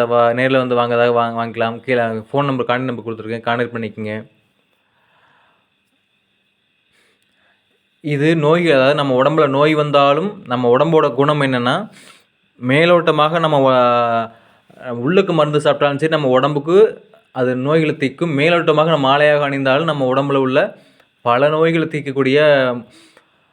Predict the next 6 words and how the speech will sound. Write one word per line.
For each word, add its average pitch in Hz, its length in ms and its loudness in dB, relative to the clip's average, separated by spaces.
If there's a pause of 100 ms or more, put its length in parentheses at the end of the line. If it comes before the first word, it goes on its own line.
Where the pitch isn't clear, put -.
(140)
ஆ, 120 140 -6 (1400)
மூலிகை 160 400 0
மாலைகள் 139 520 0
தான் 160 260 0
முன்னோர்கள் 143 380 0
பயன்படுத்தினாங்க. 131 560 -2